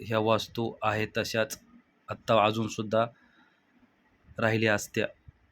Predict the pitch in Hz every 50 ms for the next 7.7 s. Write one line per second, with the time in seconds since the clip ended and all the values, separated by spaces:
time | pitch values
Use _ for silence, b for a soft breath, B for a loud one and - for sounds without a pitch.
0 | _ _ _ _ _ - - 110 113 113 117 - 113 117 117 110 110 107 117 120
1 | - - - - 113 107 110 107 107 104 107 104 98 95 - 110 107 101 104 104
2 | 110 113 - _ _ - - - - - - _ _ _ _ _ _ _ - -
3 | - _ - 117 117 113 113 113 107 107 117 117 110 110 107 120 120 117 - -
4 | _ _ - - _ _ _ - _ _ - - - 113 113 110 110 107 110 113
5 | 107 104 - 107 104 107 - - - - _ - - - - _ _ _ _ -
6 | - - _ _ _ _ _ _ _ _ _ _ _ _ _ _ _ _ - -
7 | - - 113 113 110 110 117 113 110 110 110 117 120 120